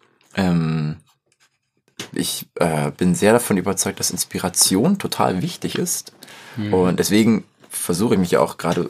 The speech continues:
Speaker 1: Workshops hier oder mit Leuten zu treffen. Das ist halt echt toll. Das ist so eine unglaublich wa-, also wahnsinnig tolle Quelle für Inspiration. Und ich glaube, ähm, dass allein diese ganzen Sachen, die hier im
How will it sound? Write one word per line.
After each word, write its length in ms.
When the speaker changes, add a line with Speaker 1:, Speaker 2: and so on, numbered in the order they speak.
Speaker 1:
Workshops 640
hier 140
oder 80
mit 160
Leuten 260
zu 100
treffen. 240
Das 100
ist 60
halt 160
echt 180
toll. 200
Das 100
ist 140
so 60
eine 240
unglaublich 580
wa-, 140
also 180
wahnsinnig 340
tolle 220
Quelle 380
für 120
Inspiration. 800
Und 120
ich 240
glaube, 720
ähm, 440
dass 300
allein 320
diese 240
ganzen 300
Sachen, 280
die 80
hier 140
im 140